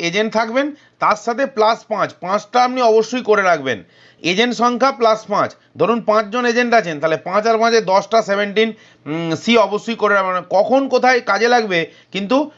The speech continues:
কিছু বোঝা যাবে না, হঠাৎ করে হয়তো একটা, আহ, নির্দেশ এলো যে এই জায়গায় এইখানে সেভেন্টিন সিটা দিতে হবে, সঙ্গে সঙ্গে তো, আহ, ফিল আপ করে রেডি করা সম্ভব নয়, তাহলে আপনারা ফিল আপ করে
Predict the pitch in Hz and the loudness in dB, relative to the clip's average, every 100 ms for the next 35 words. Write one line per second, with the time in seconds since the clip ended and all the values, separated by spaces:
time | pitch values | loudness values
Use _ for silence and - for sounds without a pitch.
0 | _ 196 240 202 202 202 180 143 135 202 | _ -4 0 2 2 2 0 0 0 0
1 | 240 - 240 226 226 226 233 220 214 _ | 0 0 2 2 2 0 2 0 -2 _
2 | - 160 175 196 220 214 233 240 214 208 | -6 -6 -4 -2 0 2 2 4 2 4
3 | 214 214 202 180 214 180 190 196 196 185 | 4 4 2 -2 -4 -4 -4 -4 -6 -6
4 | 190 208 190 170 143 104 90 - - - | -2 0 2 0 0 -4 -12 -16 -14 -14
5 | - _ _ _ _ _ - 185 220 233 | -16 _ _ _ _ _ -4 -2 0 0
6 | 226 226 196 156 175 170 - 208 214 214 | 0 0 0 -4 -4 -4 -2 0 0 0
7 | 214 214 208 214 208 208 196 220 262 294 | 0 0 -2 -2 -2 -2 -4 -2 -2 -2
8 | 175 - _ - 156 165 214 262 254 196 | -4 -10 _ -2 0 0 0 -2 -4 -2
9 | 233 233 196 | -2 -2 -2